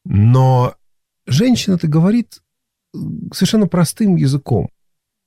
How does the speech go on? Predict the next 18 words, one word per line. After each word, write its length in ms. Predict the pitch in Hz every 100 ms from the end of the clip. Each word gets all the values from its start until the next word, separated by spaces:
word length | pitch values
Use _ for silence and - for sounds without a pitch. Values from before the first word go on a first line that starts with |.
| _ _ _
По-простецки. 1200 | 208 - 202 214 - - 196 131 - - - - _ _ _ _ _ _ _ _ _ _ _ _ _ _ _ -
Более 480 | 104 190 285 226 120
того, 480 | 85 71 64 67 - _ _ _ _ _ _ _ _ _ _ _ _
она 500 | 123 151 147 131 - _ _
наезжает 600 | 120 139 147 131 107 78
на 40 | 80
собеседника. 720 | 90 98 - 76 - - - _ _ _ _ _ _ _ _ _ _ _ _ _ _ _ _ _ _ _ _ _ -
Это 140 | 117
гораздо 260 | 117 123 104
проще 360 | 120 113 - 107
понять 380 | 120 196 - - _
в 180 | 107 101
восточном 640 | 127 - - 127 - 87
контексте. 580 | 85 98 - 67 - - _ _ _ _ _ _ _ _ _ _ _ _ _
В 100 | -
восточном 440 | 107 - 208 - 123
контексте 480 | 113 202 208 - 110
женщина, 460 | 175 208 190 180